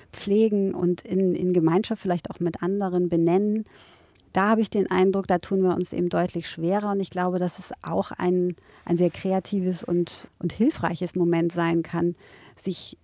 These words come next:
sowohl auf vielleicht ältere und, und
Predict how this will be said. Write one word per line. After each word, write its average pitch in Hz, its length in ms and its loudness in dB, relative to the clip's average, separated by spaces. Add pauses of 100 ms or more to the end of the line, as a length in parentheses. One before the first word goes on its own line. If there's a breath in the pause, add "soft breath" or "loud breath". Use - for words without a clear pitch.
sowohl 180 400 2
auf 185 420 -2
vielleicht 175 480 -2
ältere 180 480 0
und, 175 440 -4
und 170 280 -4